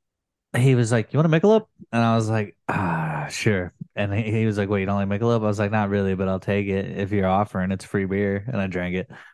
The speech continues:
But yeah, <laughs> I remember my buddy was like, "Michelob, huh? You don't like that beer. You talk shit on it constantly." I was like, "It was free."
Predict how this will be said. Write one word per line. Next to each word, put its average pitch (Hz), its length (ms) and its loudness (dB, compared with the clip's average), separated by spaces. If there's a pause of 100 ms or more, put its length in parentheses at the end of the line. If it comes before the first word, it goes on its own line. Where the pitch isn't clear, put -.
(200)
But 98 100 2
yeah, 95 220 0 (120)
<laughs> - 120 -20
I 123 100 0
remember 139 380 4 (400)
my 110 140 0
buddy 110 280 0
was 107 240 -4
like, 101 300 -4 (240)
"Michelob, 95 680 -4
huh? 117 360 -2
You 120 100 -2
don't 123 160 0
like 95 200 -4
that 92 200 -2
beer. 104 240 0
You 117 120 0
talk 110 240 0
shit 120 180 -2
on 107 140 0
it 101 100 -8
constantly." 113 540 -2
I 95 60 -2
was 101 120 -2
like, 104 100 -2
"It 123 60 2
was 131 120 0
free." 151 260 2